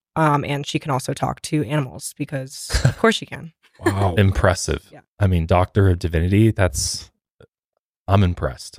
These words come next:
Speaker 3: I must say. She also
Speaker 1: Mm-hmm.
Speaker 3: explained on the phone that a third party had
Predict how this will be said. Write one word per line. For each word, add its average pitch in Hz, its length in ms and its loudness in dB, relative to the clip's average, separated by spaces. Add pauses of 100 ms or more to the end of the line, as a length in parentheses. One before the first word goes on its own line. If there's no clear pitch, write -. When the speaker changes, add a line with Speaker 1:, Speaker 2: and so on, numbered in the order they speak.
Speaker 3:
I - 100 -4
must 73 220 -2
say. - 220 0 (800)
She - 160 0
also 127 200 4
Speaker 1:
Mm-hmm. 117 40 4
Speaker 3:
explained 107 360 4
on 107 120 6
the 101 80 4
phone 92 280 2
that 92 140 4
a 82 60 2 (180)
third 151 260 4
party 123 300 2
had 87 100 2